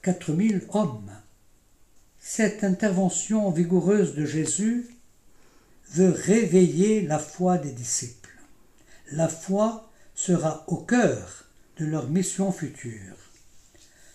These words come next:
Pour le moment, Jésus veut ranimer la foi des disciples.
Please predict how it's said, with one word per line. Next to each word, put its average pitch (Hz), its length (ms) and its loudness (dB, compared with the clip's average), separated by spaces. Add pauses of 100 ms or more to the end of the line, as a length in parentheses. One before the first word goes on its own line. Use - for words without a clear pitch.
(340)
Pour 160 180 -4
le 175 120 6
moment, 185 540 4 (640)
Jésus 214 680 2
veut 165 240 0
ranimer 185 800 2 (140)
la 156 140 0
foi 180 280 2
des 156 140 -2
disciples. 123 680 -6